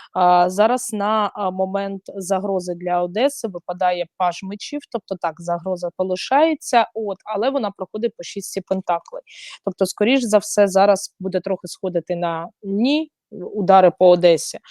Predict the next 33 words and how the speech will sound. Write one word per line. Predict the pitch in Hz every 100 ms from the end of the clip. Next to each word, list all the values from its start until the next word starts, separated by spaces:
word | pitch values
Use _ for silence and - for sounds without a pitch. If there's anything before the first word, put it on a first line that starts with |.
| - - -
От, | 190 160
бо | 196
там | 254 269 240
основний, | 220 226 208 220 247 226 190 196
е, | 190 185 214
ем, | 190 185 185 180 214 208 208
основний | 226 - 220 226 240
момент | 202 202 214 190 - -
полишити | 240 240 214 180
нас | 185 175
без | 180 170
зерна, | 180 180 226 294 _ _
яке | 190 180 170 - 226 196
йде, | 175 165 196
е, | 185 175 - - - 196 196
якби | 175 160 170
до | 170 180 165 180
інших | 180 180 - -
країн. | 170 165 _ _ - - -
Тобто | - -
там | 175 202 185
головні | 202 196 196 190
удари — | 180 262 254
це | - 185
кошмарити | 180 - 180 175 -
Одесу, | 175 175 233 - 170
саме | 185 180 180
немає, | 180 196 185 180 170
немає | 208 226 247 233
зерна, | 208 247 330 381
немає, | 196 208 254 214 190
е, | 175 - - - _ 180 180 175
зернової | 190 208 202 226 202 175 170 160